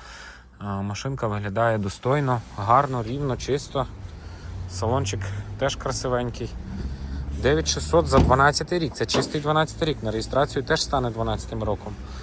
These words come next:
Стан машини під капотом. Подивіться. Стан він-коду, стан двигуна. Тут все абсолютно адекватно. Замінити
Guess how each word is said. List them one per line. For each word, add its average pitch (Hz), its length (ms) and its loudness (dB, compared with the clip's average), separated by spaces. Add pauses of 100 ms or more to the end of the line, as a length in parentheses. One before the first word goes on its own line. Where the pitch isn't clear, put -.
(400)
Стан 139 280 2
машини 143 380 -2
під - 140 -8
капотом. - 580 0 (1400)
Подивіться. - 460 -8 (560)
Стан 127 280 4
він-коду, 117 1040 4
стан 110 640 4
двигуна. 110 580 6
Тут 127 160 -4
все - 220 2
абсолютно 127 460 4
адекватно. 147 560 0 (580)
Замінити 135 640 -6